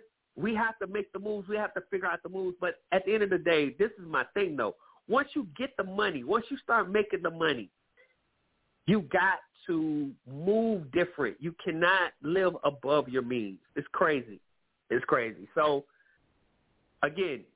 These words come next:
there are ways to do things, y'all. Y'all be careful. Watch what you move. If you are living above your means, it's time to reconsider the things that you're doing. Maybe you need to move different. You should not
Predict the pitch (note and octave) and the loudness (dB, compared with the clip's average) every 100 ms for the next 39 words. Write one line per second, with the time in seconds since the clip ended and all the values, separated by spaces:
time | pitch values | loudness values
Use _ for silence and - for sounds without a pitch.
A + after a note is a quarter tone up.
0 | - D3+ E3 E3 F#3 F3+ E3 E3 F#3+ F#3 | -6 -2 0 0 -2 -4 -8 -12 -10 -4
1 | F3+ F3+ E3+ E3+ E3 D#3+ C3 E3 F#3+ D3+ | -4 -2 -2 -2 -2 -4 -4 -4 -4 -8
2 | - F#3+ E3+ D#3+ D#3 F3 - E3+ - D#3+ | -4 -2 0 0 2 2 0 -8 -8 -4
3 | E3 D#3+ D3+ D#3 G3+ G3+ F3+ G3 F#3+ E3+ | 0 0 -2 -4 0 2 4 4 2 0
4 | C#3+ D#3 E3+ D#3+ D#3+ D#3+ D#3+ D#3+ D3+ - | 2 4 2 2 -4 -2 -2 0 -4 -6
5 | - - - D#3 D#3 D#3 C#3+ C3+ C3 - | -20 0 4 6 4 2 -2 0 -2 -8
6 | _ _ _ _ _ _ _ _ A#2 F#3 | _ _ _ _ _ _ _ _ 2 4
7 | G3 F3 - F#3 F3+ E3+ D#3+ D3 D3 F#3+ | 4 0 0 0 4 4 2 -2 -4 -2
8 | F3 D#3 - D#3+ D#3 D#3+ D#3 D3+ D3+ D#3 | -2 -4 -10 -6 0 2 4 2 2 0
9 | D#3+ D#3 D3+ C#3+ C#3+ D3 C3+ B2+ B2 G#2 | -2 -4 -4 -6 -2 0 2 2 0 -2
10 | F2+ _ D#3 F#3+ - F#3 F3 F#3 | -10 _ -4 -4 0 2 4 2